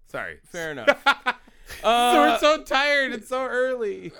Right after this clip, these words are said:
Speaker 2: yeah, and everyone's so fucking loud in the morning, I guess.
Speaker 1: Yeah.
Speaker 2: I didn't realize that.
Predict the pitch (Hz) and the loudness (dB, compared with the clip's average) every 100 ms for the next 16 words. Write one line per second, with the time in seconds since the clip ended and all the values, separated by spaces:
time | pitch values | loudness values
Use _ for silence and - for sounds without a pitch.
0 | - 170 165 123 113 156 143 175 185 190 | -18 -12 -10 -10 -14 -12 -10 -10 -8 -10
1 | - - 151 151 165 147 123 113 120 143 | -10 -6 -6 -6 -8 -8 -8 -6 -4 -4
2 | 117 202 101 101 101 101 104 104 110 - | -4 -8 -12 -10 -10 -10 -12 -12 -12 -12
3 | 143 131 143 123 135 131 98 95 - 101 | -12 -12 -12 -8 -8 -8 -10 -14 -14 -14
4 | 95 92 - | -14 -16 -18